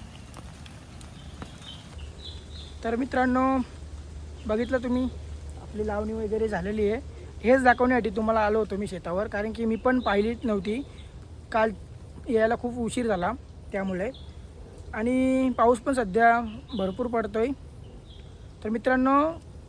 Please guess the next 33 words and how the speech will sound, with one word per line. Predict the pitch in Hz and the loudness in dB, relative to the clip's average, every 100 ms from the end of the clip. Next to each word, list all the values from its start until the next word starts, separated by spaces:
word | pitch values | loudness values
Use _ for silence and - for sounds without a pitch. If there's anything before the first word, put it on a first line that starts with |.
| - | 2
तुम्ही | 233 254 | 2 6
काळजी | 240 233 220 | 6 6 4
घ्या, | 233 226 247 | 4 6 6
घराबाहेर | 233 196 214 233 233 | 2 2 4 4 4
पडू | 240 - 220 | 2 -2 0
नका | 214 208 233 | 0 2 2
पावसामुळे, | 233 202 208 202 226 214 220 254 - - - - - - - - - - | 4 2 2 0 0 2 2 -2 -8 -14 -14 -14 -16 -16 -14 -14 -14 -12
आणि | - 220 | -6 0
आपल्या | 233 226 247 | 0 2 2
परिवाराची | 240 226 233 226 | 4 6 6 4
पण | 233 247 | 0 0
काळजी | 214 202 208 | 2 2 0
घ्या. | 196 180 190 | 0 -2 -2
तर | 220 | -2
मित्रांनो, | 233 226 254 254 262 262 269 277 - - - - - | -2 2 2 4 4 2 0 -2 -8 -16 -18 -8 -4
कशी | 208 | 0
वाटली | 269 254 262 | 2 4 4
व्हिडिओ? | 240 214 220 226 - | 6 8 8 6 2
आवडल्यास | 214 233 233 247 - | 4 4 4 2 2
लाईक | 226 220 | 2 2
करा, | 220 226 233 226 | 4 4 6 4
शेअर | 240 220 | 2 2
करा, | 220 220 214 | 4 4 4
कमेंट | - 220 220 214 | 4 2 4 2
करा. | 202 175 170 - - - - | 0 -2 -4 -12 -16 -12 0
जर | 220 | 2
आपल्या | 220 220 | 4 2
चॅनलवर | 226 226 233 233 240 | 2 2 4 2 2
नवीन | 226 226 240 | 2 2 2
असाल | 240 220 240 240 | 4 2 2 -2
तर | |
सबस्क्राईब | 226 208 - 240 233 | -4 -4 -2 -2 0
करा | 202 196 | 0 0